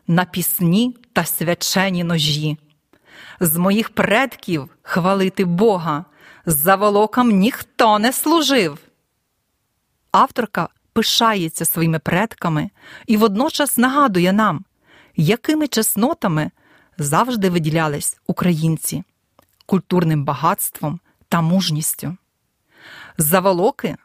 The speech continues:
це зайди, заброди. Тобто справжні українці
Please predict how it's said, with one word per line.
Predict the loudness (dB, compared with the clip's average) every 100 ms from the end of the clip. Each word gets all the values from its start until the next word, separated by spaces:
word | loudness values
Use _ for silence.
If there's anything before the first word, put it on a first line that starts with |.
| _
це | -6 0
зайди, | 0 2 0 -2 -4 -10 -16 _ -6
заброди. | -2 0 0 0 0 -2 -2 -8 _ _ _ _ _ _ -2
Тобто | -2 0 -4 -4
справжні | -8 -2 0 0 0 -4
українці | -2 -2 0 2 0 0 -4 -6